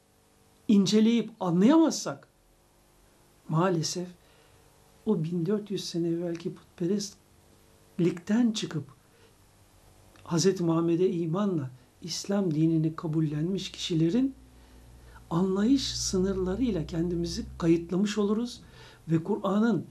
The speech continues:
mucizevi işaretlerinden ebeden mahrum kalırız. Evet efendim, gelelim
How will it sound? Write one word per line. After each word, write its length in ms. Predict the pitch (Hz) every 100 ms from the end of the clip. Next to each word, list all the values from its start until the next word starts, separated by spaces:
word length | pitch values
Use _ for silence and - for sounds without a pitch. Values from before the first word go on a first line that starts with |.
| - _ -
mucizevi 960 | 147 165 165 180 165 156 185 185 254 262
işaretlerinden 1400 | 214 247 190 - 190 180 175 180 175 185 220 240 269 - _ _ - _ _ _ _ _ _ _ 180
ebeden 500 | 170 180 185 175 175
mahrum 460 | 165 127 226 175
kalırız. 520 | - - - - - - _ _ _ _ _ - - - - - - - - - - - - - - - - - - -
Evet 240 | 277 285
efendim, 360 | 208 160 131 123 - - - - - - - - - - -
gelelim 580 | 190 180 170 233 247